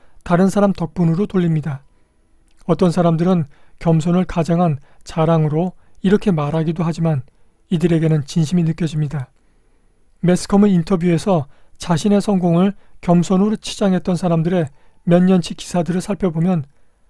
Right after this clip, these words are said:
대부분 그것을 확인할 수 있듯이 시간이 흐르면서 이들의 행동과 주변 사람을 통해 증명이 됩니다. 자기 덕분에 주변이 먹고 산다는 생각보다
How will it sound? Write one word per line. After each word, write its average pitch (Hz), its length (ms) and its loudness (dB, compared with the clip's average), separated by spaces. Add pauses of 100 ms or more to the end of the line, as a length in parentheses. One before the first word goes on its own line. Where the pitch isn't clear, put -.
(140)
대부분 190 360 2
그것을 165 440 -4
확인할 208 420 -2
수 - 140 -4
있듯이 160 460 -4 (480)
시간이 185 380 2
흐르면서 160 580 0 (360)
이들의 170 280 0
행동과 175 480 0 (300)
주변 175 340 0
사람을 165 380 0
통해 175 300 0
증명이 175 440 0
됩니다. 151 340 -2 (1120)
자기 180 280 2
덕분에 180 420 0
주변이 175 420 0
먹고 139 380 -2
산다는 175 420 0
생각보다 175 640 -4